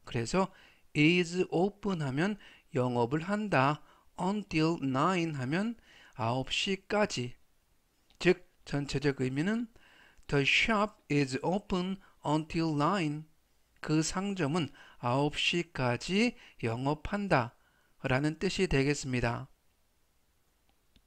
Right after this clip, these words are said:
이번 표현은 domestic, domestic, domestic 이라고 발음하시면 되겠고요.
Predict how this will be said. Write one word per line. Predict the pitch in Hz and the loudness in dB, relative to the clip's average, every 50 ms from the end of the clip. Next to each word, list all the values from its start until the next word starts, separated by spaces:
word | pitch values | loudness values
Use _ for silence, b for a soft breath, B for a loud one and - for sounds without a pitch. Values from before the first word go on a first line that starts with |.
| _ _ _ _ _ _ _ - 151 | _ _ _ _ _ _ _ 2 2
이번 | 143 165 185 190 185 | 4 4 2 0 2
표현은 | - 220 208 165 131 120 117 135 156 175 - _ _ _ _ _ _ _ _ _ _ _ _ _ | 2 2 2 2 0 -2 -6 -8 -10 -12 -16 _ _ _ _ _ _ _ _ _ _ _ _ _
domestic, | - 143 139 139 135 139 165 196 185 - - - - 123 123 - _ _ _ _ _ _ _ _ _ _ _ _ _ _ _ _ _ _ _ _ _ _ _ _ _ _ _ _ _ _ _ _ _ _ _ | 2 2 4 4 4 4 4 2 2 0 -4 -6 -6 -6 -6 -6 _ _ _ _ _ _ _ _ _ _ _ _ _ _ _ _ _ _ _ _ _ _ _ _ _ _ _ _ _ _ _ _ _ _ _
domestic, | 151 143 139 139 139 143 160 190 190 185 - - - 131 131 - _ _ _ _ _ _ _ _ _ _ _ _ _ _ _ _ _ _ _ _ _ _ _ _ _ _ _ _ _ _ _ | 2 2 2 2 2 2 2 2 2 0 -4 -4 -4 -4 -4 -4 _ _ _ _ _ _ _ _ _ _ _ _ _ _ _ _ _ _ _ _ _ _ _ _ _ _ _ _ _ _ _
domestic | - 143 135 131 131 131 143 170 196 185 - - _ 143 139 135 135 - _ _ _ _ _ _ _ _ _ _ _ _ - | 0 2 2 2 2 2 2 2 2 0 -2 -6 _ -2 -2 -2 -4 -8 _ _ _ _ _ _ _ _ _ _ _ _ -2
이라고 | 135 120 117 113 113 110 120 135 135 | 0 2 2 2 2 2 0 -2 -4
발음하시면 | - - 135 127 139 139 139 135 - - 175 175 180 180 151 | -2 -2 -2 -2 0 0 -2 -2 -4 -4 -4 -4 -4 -4 -2
되겠고요. | 135 123 117 117 117 - - 160 185 208 233 226 | -4 -2 -2 -4 -4 -4 0 2 2 2 2 0